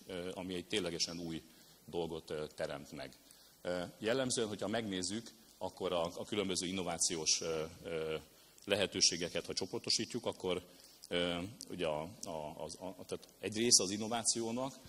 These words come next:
az az, az az inkrementális innováció, vagy fenntartó innováció, egy része az a radikális, vagy, vagy diszruptív innováció. Ö, a legtöbb, ö, ö, nagyvállalat az jellemzően abban a zónában mozog, hogy alapvetően, ha egyáltalán innovál,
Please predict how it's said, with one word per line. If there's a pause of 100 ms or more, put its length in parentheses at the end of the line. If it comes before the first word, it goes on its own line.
(220)
az
az,
az
az
inkrementális
innováció,
vagy
fenntartó
innováció,
egy
része
az
a
radikális,
vagy,
vagy
diszruptív
innováció. (480)
Ö, (120)
a
legtöbb,
ö, (640)
ö,
nagyvállalat
az
jellemzően
abban
a
zónában
mozog,
hogy
alapvetően,
ha
egyáltalán
innovál,